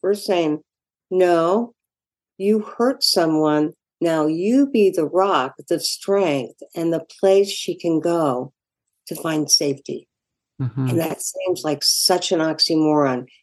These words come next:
Speaker 1: And that's what we teach.
Speaker 2: Yeah. How would you adjust this message for a man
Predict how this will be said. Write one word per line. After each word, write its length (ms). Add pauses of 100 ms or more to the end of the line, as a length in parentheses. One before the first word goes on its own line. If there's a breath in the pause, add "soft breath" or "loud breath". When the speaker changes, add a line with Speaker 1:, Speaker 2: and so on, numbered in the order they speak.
(160)
Speaker 1:
And 160
that's 260
what 120
we 100
teach. 640 (640)
Speaker 2:
Yeah. 140 (640)
How 160
would 240
you 240
adjust 680
this 500
message 500
for 200
a 80
man 640